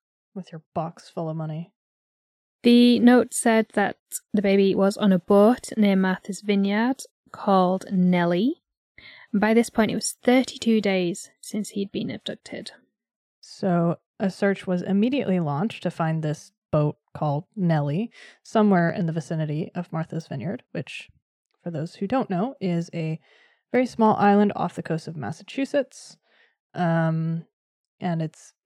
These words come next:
Speaker 1: uh, it's like a summer, it's kinda like the Hamptons.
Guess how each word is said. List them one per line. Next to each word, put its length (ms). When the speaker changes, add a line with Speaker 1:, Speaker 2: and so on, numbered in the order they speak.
Speaker 1:
uh, 320
it's 100
like 120
a 60
summer, 920
it's 80
kinda 160
like 120
the 60
Hamptons. 680